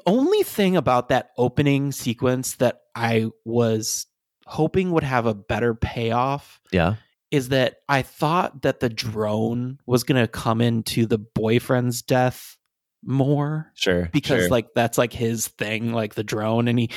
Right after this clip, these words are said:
Speaker 1: he even says, like, "Oh, at this speed, it would just kinda take your face off a little bit."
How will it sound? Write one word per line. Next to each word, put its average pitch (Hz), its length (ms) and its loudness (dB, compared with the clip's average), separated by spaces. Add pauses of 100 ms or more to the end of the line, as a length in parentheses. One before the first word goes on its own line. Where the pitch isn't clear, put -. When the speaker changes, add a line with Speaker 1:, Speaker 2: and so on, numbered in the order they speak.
(220)
Speaker 1:
he 185 100 -2
even 156 260 2
says, 123 260 0
like, 110 220 2 (240)
"Oh, 175 160 2
at 120 80 -2
this 180 180 0
speed, 131 220 0
it 113 80 2
would 113 140 -2
just 110 200 0
kinda 107 220 0
take - 260 -4
your 139 60 -4
face 156 320 -2
off - 200 -2
a 110 40 -10
little 107 280 -6
bit." 110 180 -4